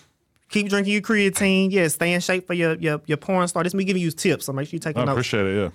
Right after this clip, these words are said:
Speaker 2: yeah.
Speaker 1: Uh,
Speaker 2: Keep high-fiving dudes in the middle
Speaker 1: yes,
Speaker 2: of it.
Speaker 1: yeah.
Speaker 2: Yeah.
Speaker 1: There you go. Keep doing your high fives and stuff. That's gonna, uh, start accepting gay,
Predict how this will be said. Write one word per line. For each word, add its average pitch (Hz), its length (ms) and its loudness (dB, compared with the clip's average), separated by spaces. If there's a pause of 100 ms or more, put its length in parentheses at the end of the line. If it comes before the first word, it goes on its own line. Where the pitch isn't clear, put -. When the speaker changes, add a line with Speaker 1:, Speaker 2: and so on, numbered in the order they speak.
Speaker 2:
yeah. 151 60 -2
Speaker 1:
Uh, 135 320 2
Speaker 2:
Keep - 240 -2
high-fiving 127 520 0
dudes 110 260 2
in 120 80 4
the 113 60 6
middle 113 200 2
Speaker 1:
yes, 120 320 0
Speaker 2:
of 92 80 -20
it. - 60 -12
Speaker 1:
yeah. 180 100 2
Speaker 2:
Yeah. 131 220 -2
Speaker 1:
There 156 140 2
you 185 120 2
go. 165 140 2
Keep - 340 -8
doing 175 200 2
your 170 100 2
high 175 160 0
fives 170 380 -2
and 170 100 -6
stuff. 175 240 -2
That's 165 140 -6
gonna, 170 240 -2 (220)
uh, 156 140 2
start 175 320 0
accepting 202 400 2
gay, 190 400 0